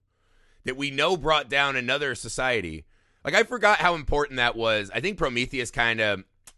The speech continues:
left a, a shit taste in my mouth, right? I forgot how important it was to me the first time I watched Alien, just to be like,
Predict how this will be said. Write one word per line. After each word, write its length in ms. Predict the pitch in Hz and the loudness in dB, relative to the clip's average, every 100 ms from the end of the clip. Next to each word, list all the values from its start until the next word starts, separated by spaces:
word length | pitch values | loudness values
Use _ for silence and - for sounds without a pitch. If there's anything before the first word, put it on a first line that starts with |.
| _ _ _ _ _ _ _ _ | _ _ _ _ _ _ _ _
left 280 | 107 135 - | -2 -2 0
a, 380 | 120 107 98 87 | 0 2 0 -2
a 60 | 92 | -8
shit 320 | - 196 - | -4 -4 -4
taste 320 | - 117 - | -6 -6 -8
in 100 | 90 | -10
my 120 | 82 | -10
mouth, 300 | 78 73 - | -10 -8 -8
right? 180 | 98 110 | 0 2
I 60 | 135 | 2
forgot 380 | 151 151 214 214 | -2 2 4 6
how 180 | 175 165 | 4 0
important 420 | 135 156 160 156 | 0 2 2 0
it 80 | 131 | -4
was 220 | 135 131 | -2 -4
to 80 | 143 | -4
me 100 | 131 | -4
the 100 | 127 | -6
first 400 | - 135 135 - | -6 -6 -4 -2
time 220 | 131 127 | -2 0
I 100 | 120 | 0
watched 320 | 110 110 107 - | 0 0 -2 -4
Alien, 400 | 113 120 107 92 | -2 -2 -2 -6
just 220 | 95 127 - | -8 -8 -8
to 60 | |
be 120 | 117 117 | -6 -4
like, 180 | 101 | -4